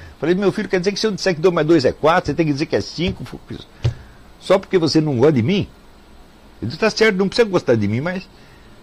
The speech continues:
não precisa mudar a aritmética elementar só por causa disso, tá entendendo? Quer dizer, se quando eu tô dizendo coisas óbvias, é, você não precisa concordar comigo, você repete aquilo e não diz que fui eu que disse. Tudo bem, eu não me incomodo com isso, é? Mas não distorça tudo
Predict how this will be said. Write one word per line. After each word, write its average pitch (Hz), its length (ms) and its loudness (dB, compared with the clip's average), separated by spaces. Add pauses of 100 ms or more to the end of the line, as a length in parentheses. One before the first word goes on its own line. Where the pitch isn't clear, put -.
(300)
não 180 220 0
precisa 226 240 2
mudar 214 300 2
a 151 60 6
aritmética 123 520 0
elementar 110 480 0
só 147 80 0
por 131 100 -6
causa 151 220 0
disso, 123 280 2
tá - 60 -6
entendendo? 69 240 -6
Quer 123 100 -2
dizer, 170 120 -6
se 202 140 -8
quando 233 220 -2
eu 214 80 -2
tô 151 100 4
dizendo 101 200 0
coisas 90 360 -2
óbvias, 110 500 0 (640)
é, 123 180 0 (960)
você 143 180 -2
não 220 120 -4
precisa 220 200 -4
concordar 135 460 2
comigo, 98 300 0
você 139 160 -4
repete 175 480 0
aquilo 120 340 -2 (640)
e 147 60 -2
não 175 160 0
diz 175 160 -6
que - 60 -16
fui 165 160 2
eu 143 60 -4
que 131 100 -4
disse. 113 260 -4
Tudo 202 220 -4
bem, 185 160 0
eu 175 80 -2
não 175 140 -4
me 185 120 -2
incomodo 165 400 0
com 98 140 -6
isso, - 240 -12 (420)
é? 135 160 -2 (640)
Mas 185 120 2
não 208 160 0
distorça 139 480 0
tudo 135 380 -4